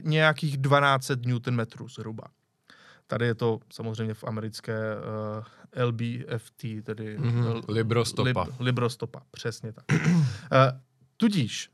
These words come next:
Speaker 1: ty si můžeš v Americe koupit motor, který má přes deset litrů a je to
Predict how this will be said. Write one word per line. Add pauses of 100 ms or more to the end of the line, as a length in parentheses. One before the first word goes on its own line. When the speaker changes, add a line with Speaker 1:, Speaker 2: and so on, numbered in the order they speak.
Speaker 1:
ty
si
můžeš
v
Americe
koupit (800)
motor,
který
má
přes
deset
litrů
a
je
to